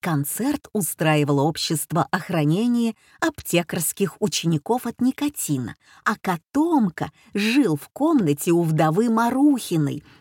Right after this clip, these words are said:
хорошо знавшей двух помощников провизора.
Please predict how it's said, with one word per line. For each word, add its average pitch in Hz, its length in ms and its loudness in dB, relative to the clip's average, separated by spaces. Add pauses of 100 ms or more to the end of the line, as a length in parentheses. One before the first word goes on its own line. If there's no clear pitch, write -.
хорошо 208 480 -4
знавшей 170 640 -2
двух 160 440 0
помощников 190 960 0
провизора. 208 840 -2